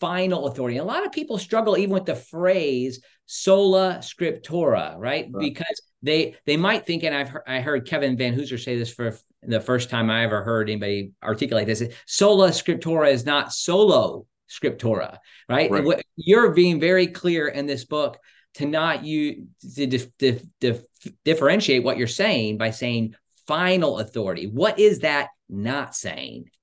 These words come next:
Speaker 2: Well, the, the phrase sola scriptura, of course, literally as a translation of the Latin means only scripture. And, and that actually is with very conservative Protestants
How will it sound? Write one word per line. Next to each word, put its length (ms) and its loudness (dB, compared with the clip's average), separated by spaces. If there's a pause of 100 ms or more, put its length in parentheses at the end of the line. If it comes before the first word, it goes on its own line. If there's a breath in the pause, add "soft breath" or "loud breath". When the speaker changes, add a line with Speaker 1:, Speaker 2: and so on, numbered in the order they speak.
(580)
Speaker 2:
Well, 400 4 (280)
the, 300 -2 (160)
the 160 -6
phrase 500 0
sola 360 0
scriptura, 1160 -2 (300)
of 160 -6
course, 320 -4
literally 720 0
as 240 -6
a 60 -8
translation 720 -4
of 100 -10
the 80 -8
Latin 320 -4
means 340 -12
only 400 -4
scripture. 640 -12 (1040)
And, 360 -2 (260)
and 360 -2 (120)
that 400 0
actually 540 -2
is 520 0
with 320 -6 (360)
very 640 2
conservative 840 -4
Protestants 680 -4